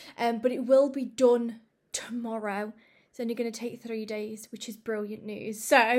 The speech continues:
I actually am in the kitchen, um, but because of that, the dog's also with me. Um, we're just spending, we spent yesterday and we're spending today in the kitchen.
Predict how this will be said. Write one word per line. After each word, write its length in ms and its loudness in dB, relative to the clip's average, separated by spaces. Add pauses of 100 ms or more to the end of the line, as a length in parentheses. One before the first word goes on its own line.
(440)
I 220 10
actually 240 2
am 120 2
in 100 2
the 80 4
kitchen, 840 0
um, 540 2
but 120 -4
because 280 -4
of 160 0
that, 220 0
the 80 -4
dog's 440 0
also 420 -2
with 320 4
me. 380 6 (220)
Um, 320 6
we're 180 8
just 220 -2
spending, 680 4
we 80 -4
spent 260 2
yesterday 320 0
and 60 0
we're 60 0
spending 400 0
today 540 2 (400)
in 180 8
the 80 6
kitchen. 720 0